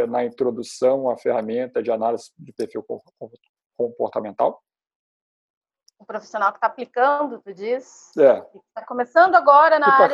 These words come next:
Speaker 1: começando
Speaker 2: R H.
Speaker 1: agora. Acabei de sair da faculdade, tô entrando na área de R H e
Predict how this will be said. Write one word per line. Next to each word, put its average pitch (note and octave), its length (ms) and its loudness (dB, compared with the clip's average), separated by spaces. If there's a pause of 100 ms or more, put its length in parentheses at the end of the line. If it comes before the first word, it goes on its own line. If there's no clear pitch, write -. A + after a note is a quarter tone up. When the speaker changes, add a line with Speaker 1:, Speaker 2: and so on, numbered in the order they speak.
Speaker 1:
começando G#3 300 0
Speaker 2:
R G#3+ 40 2
H. F3+ 80 4
Speaker 1:
agora. A#2+ 200 2
Acabei E3 420 6
de A3+ 60 -4
sair G#3 120 6
da G3 80 6
faculdade, F3+ 480 2
tô F3+ 300 0
entrando E3+ 300 -2
na D#3+ 80 2
área D3 140 2
de D3 80 0
R D3+ 120 2
H D3 540 4
e D#3 460 -4